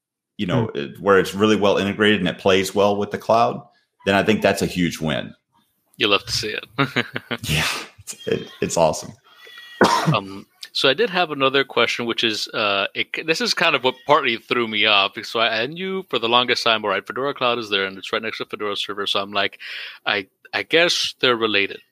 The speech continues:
Speaker 3: But then I'm looking at the flock and I'm looking at the, the programs coming up, and I see Cloud and K D E. And I'm like, "What? What do you mean? K D E in,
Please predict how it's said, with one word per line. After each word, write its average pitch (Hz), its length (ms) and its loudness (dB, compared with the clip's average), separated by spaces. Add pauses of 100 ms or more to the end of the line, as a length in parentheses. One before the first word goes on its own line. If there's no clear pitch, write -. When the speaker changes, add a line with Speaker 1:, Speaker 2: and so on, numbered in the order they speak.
(480)
Speaker 3:
But 120 140 -2
then 180 400 0
I'm 123 240 0
looking 135 240 -4
at 135 140 -6
the 135 60 -20
flock 107 540 2 (200)
and 110 160 0
I'm 107 80 -6
looking 113 260 -2
at 117 180 -2
the, 104 260 0
the 104 100 0
programs 101 500 -2
coming 101 300 -6
up, 98 180 0
and 98 80 -2
I 98 80 -2
see 110 320 -4 (380)
Cloud 170 760 0 (160)
and 101 240 -4
K 123 220 -4
D 123 80 -8
E. 110 400 -8 (260)
And 120 100 -8
I'm 117 120 -8
like, 107 160 -8 (260)
"What? 135 520 2 (640)
What 151 160 2
do 160 40 -8
you 160 160 -4
mean? 135 560 0
K 160 220 2
D 180 80 -2
E 175 720 -2
in, 143 300 -8